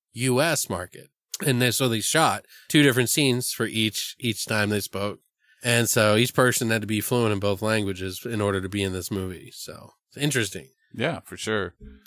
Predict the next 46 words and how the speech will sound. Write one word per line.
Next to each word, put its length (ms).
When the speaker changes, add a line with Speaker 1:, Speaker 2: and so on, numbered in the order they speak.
Speaker 1:
I 100
mean, 80
Speaker 2:
I'd 100
Speaker 1:
I 100
Speaker 2:
like 80
Speaker 1:
wonder 160
Speaker 2:
to 40
Speaker 1:
what 100
Speaker 2:
see 100
Speaker 1:
the 60
other 260
versions 420
like, 140
Speaker 2:
Right. 180
Speaker 1:
too, 140
yeah. 240
Like, 200
if 100
it's 140
completely 500
different 380
or 120
what, 360
but 240
so 140
the 80
pajama 560
thing 460
was 200
directly 460
involved 420
with 140
the 80
lead 220
actor, 420
John 640
Michael 640
Bischoff, 680
who 120
played 320
Michael 380
in 80
the 60
film. 380
He 180
was 420